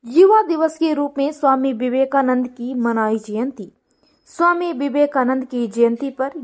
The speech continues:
युवा दिवस कार्यक्रम का आयोजन सुरेंद्र पाल ग्रामोदय विद्यालय में आयोजित किया गया।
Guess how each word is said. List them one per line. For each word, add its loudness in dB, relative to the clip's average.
युवा 2
दिवस -2
कार्यक्रम -2
का -4
आयोजन 2
सुरेंद्र 0
पाल 0
ग्रामोदय -2
विद्यालय -4
में -8
आयोजित -2
किया -2
गया। -8